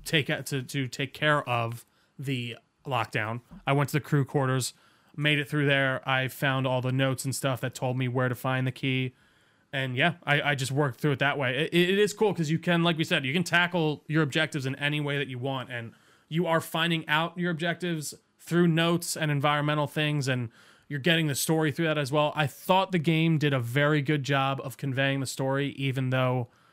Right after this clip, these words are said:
not much, like, dialogue is had. It's, it's a lot of environmental and finding out what happened to this bunker and what ha-, and why everyone's going crazy and who killed who and what happened with this monster. I,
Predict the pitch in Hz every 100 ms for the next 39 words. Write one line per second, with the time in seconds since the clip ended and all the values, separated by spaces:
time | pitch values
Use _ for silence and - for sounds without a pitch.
0 | _ _ _ - 131 127 139 - 107 151
1 | 151 135 - - _ - 104 98 151 143
2 | 139 175 202 214 220 233 254 254 180 170
3 | - 170 160 170 165 151 160 160 156 165
4 | 160 151 - 156 156 151 147 156 151 -
5 | 147 147 156 143 131 - - _ _ _
6 | - - 175 170 165 - 160 156 165 156
7 | 139 135 131 131 135 143 151 117 147 143
8 | 143 147 147 143 147 143 143 123 143 143
9 | - 147 147 135 147 131 117 143 - 143
10 | 139 135 143 143 131 123 - _ _ -
11 | 123 135 135 135 143 139 127 120 127 131
12 | - 143 131 - _ _ _ _ _ _
13 | _ _ -